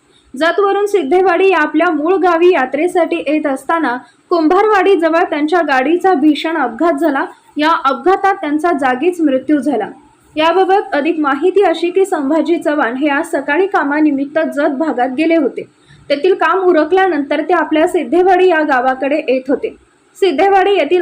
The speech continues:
आज यात्रा असल्याने ते यात्रेसाठी गावाकडे येणार होते. आपल्या स्विफ्ट या गाडीतून ते गावाकडे येत होते. कुंभारवाडीजवळ आल्यानंतर त्यांच्या गाडीचा ताबा सुटल्याने समोरून येणाऱ्या गाडीला त्यांची धडक झाली. अपघातात स्विफ्ट या गाडीचा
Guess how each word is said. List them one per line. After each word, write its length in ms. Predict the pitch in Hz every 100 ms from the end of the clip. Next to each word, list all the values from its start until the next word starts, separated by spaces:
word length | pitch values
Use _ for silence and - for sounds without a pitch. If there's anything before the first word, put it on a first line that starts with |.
| -
आज 260 | 294 294 294
यात्रा 320 | 262 262 359
असल्याने 440 | 349 311 302 311
ते 140 | 339 349
यात्रेसाठी 640 | 247 277 330 359 311 339
गावाकडे 540 | 285 247 269 330 330
येणार 260 | 339 262 285
होते. 300 | 302 269 403 - _ -
आपल्या 300 | 294 349 359
स्विफ्ट 380 | 359 349 370 427 415
या 220 | 311 349
गाडीतून 480 | 330 269 339 349 349
ते 140 | 359
गावाकडे 560 | 277 247 285 294 262 302 254
येत 200 | 269 277
होते. 220 | 240 - - _ _ _ _ -
कुंभारवाडीजवळ 840 | 339 370 415 403 403 359 359 349
आल्यानंतर 580 | 339 302 330 339 320 359
त्यांच्या 420 | 311 302 339 339 302
गाडीचा 420 | 254 285 311 359
ताबा 380 | 359 269 254 359
सुटल्याने 500 | 370 339 294 302 349
समोरून 440 | 302 277 285 311
येणाऱ्या 420 | 294 269 269 294
गाडीला 500 | 277 240 254 339 226 240 285
त्यांची 280 | 277 330
धडक 340 | 311 311 262 226
झाली. 220 | 285 202 175 _ _ _ -
अपघातात 540 | 262 254 370 359 349 381 - -
स्विफ्ट 340 | 330 381 -
या 240 | 427 381 359
गाडीचा 600 | 302 277 330 349 339